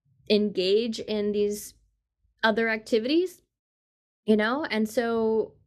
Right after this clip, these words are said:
the healing process is, you know, it's not something that happens just in the moment of the sound bath. It's, it's what we choose to do with the awareness, and then have the courage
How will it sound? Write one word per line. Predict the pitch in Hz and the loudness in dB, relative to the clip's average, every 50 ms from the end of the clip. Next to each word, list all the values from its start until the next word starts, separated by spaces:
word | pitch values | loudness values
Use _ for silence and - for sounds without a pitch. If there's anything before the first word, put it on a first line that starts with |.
| _ _ _ _ _ _ | _ _ _ _ _ _
the | - 233 | 0 0
healing | 240 240 - 269 254 262 262 254 247 247 233 | 0 0 -2 0 0 2 2 2 -2 -2 -4
process | 233 - 226 214 240 240 - - 233 226 240 247 247 - - _ _ _ - _ _ | -4 -2 -2 -2 -2 -2 -4 -4 -4 -2 -2 -4 -6 -10 -18 _ _ _ -20 _ _
is, | - 208 208 202 202 - - _ _ | 2 2 2 2 -2 -14 -18 _ _
you | - 214 202 | -2 0 0
know, | 196 190 | 2 0
it's | 196 190 196 - | -2 -2 -2 -2
not | 202 196 196 196 202 202 - - | -2 0 0 -2 -2 -4 -6 -10
something | _ - - 214 190 190 - 196 190 196 | _ -8 -6 -6 -6 -4 -4 -4 -2 -2
that | 190 185 - - - - | -2 -4 -6 -10 -10 -12
happens | - - 180 175 175 - 196 190 196 208 202 196 | -8 -6 -6 -6 -4 -2 -2 0 0 0 -2 -4
just | 196 - - 175 165 170 180 - - - - - _ _ _ _ _ _ _ _ _ _ _ _ - | -10 -4 -2 0 0 0 -4 -8 -16 -20 -20 -20 _ _ _ _ _ _ _ _ _ _ _ _ 0
in | 196 190 190 | 0 2 2
the | 185 | 0
moment | 175 175 170 175 180 185 190 | 0 0 0 0 0 0 -2
of | 190 175 | -2 -4
the | 175 | -6
sound | 170 - - 170 170 185 196 214 | -6 -4 -4 -4 -2 -2 -2 -2
bath. | 240 247 262 277 285 - | -2 -2 -4 -4 -2 -2
It's, | 208 202 - - - _ - | -4 -4 -4 -14 -20 _ -2
it's | - 190 180 180 - - _ _ _ _ _ _ _ _ _ _ | -2 -2 -2 -4 -10 -20 _ _ _ _ _ _ _ _ _ _
what | _ 208 202 226 226 214 185 | _ 0 0 2 2 2 0
we | 196 208 202 | -2 -4 -2
choose | 202 - - 226 220 220 220 214 - | -2 0 2 2 2 2 0 -2 -6
to | - - 190 | -6 -6 -6
do | 175 - 202 233 240 220 196 185 185 180 - - | -2 0 0 2 2 2 2 0 -2 -6 -6 -2
with | 185 202 202 202 - | -2 -2 -2 -2 -2
the | - 185 175 | 0 2 2
awareness, | 170 160 170 185 202 233 254 247 220 185 170 170 175 - - _ | 2 2 0 0 0 2 0 0 0 0 -2 -4 -6 -10 -16 _
and | - 202 190 190 196 | -4 -2 -2 0 0
then | 202 214 214 | 0 -2 -2
have | - 202 196 190 | -2 -4 -6 -4
the | 180 185 | -6 -8
courage | - - - - 233 214 214 226 226 214 196 190 185 180 - - | -8 -8 -6 -2 -2 0 0 0 0 0 0 -2 -2 -4 -8 -12